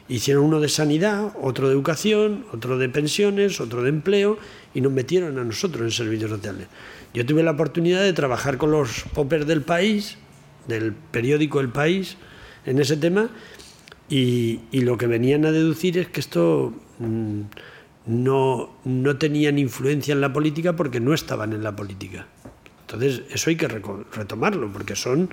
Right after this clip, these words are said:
gente que está en, en, eh, eh, viviendo aquí, ¿no? Entonces, esa es una primera estrategia. Otra cosa es que sea estéril. Yo, la verdad es que, mirad, yo hice un esfuerzo tremendo jugándonola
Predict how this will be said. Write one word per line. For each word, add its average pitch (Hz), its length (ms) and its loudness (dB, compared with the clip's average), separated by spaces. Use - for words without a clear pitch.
gente 143 360 0
que 190 80 -4
está 139 500 0
en, 104 360 -6
en, 113 480 -2
eh, 117 420 -2
eh, 113 80 -2
viviendo 127 400 2
aquí, 156 320 2
¿no? 151 240 2
Entonces, 131 420 2
esa 160 180 2
es 190 80 2
una 180 220 2
primera 139 260 2
estrategia. 107 640 -4
Otra 156 240 0
cosa 185 320 2
es 135 140 0
que 180 100 0
sea 165 220 0
estéril. 117 480 -2
Yo, 139 220 2
la 113 240 -2
verdad 110 180 0
es 143 80 0
que, 160 300 0
mirad, 151 260 4
yo 147 120 -2
hice 190 160 2
un 196 80 4
esfuerzo 131 420 0
tremendo 143 460 2
jugándonola 196 800 2